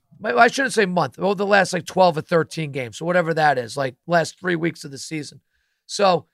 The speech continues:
uh, I think the Clippers kinda raised their level. The Mavericks, look, they're a nice team, but, uh, when you gotta rely on Porzingis, you never know what he's gonna give you.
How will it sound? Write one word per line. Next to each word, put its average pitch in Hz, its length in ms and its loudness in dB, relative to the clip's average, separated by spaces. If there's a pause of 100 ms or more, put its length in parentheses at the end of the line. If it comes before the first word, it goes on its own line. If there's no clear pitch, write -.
(380)
uh, 185 280 4
I 226 80 4
think 220 160 -6
the 208 80 2
Clippers 220 440 0
kinda 208 220 4
raised 185 420 4
their 208 180 4
level. 196 500 2 (280)
The - 80 -8
Mavericks, 294 640 0
look, 294 240 -2
they're 269 140 4
a 254 80 2
nice 226 240 0
team, 180 300 -2 (320)
but, 190 240 4
uh, 190 180 6
when 202 160 -4
you 208 60 -8
gotta 226 240 0
rely 208 320 2
on 190 120 -2 (140)
Porzingis, 175 680 2
you 190 60 -6
never 202 200 6
know 156 160 2
what 147 100 0
he's 131 100 -6
gonna 139 200 -2
give 131 240 -2
you. 135 220 -2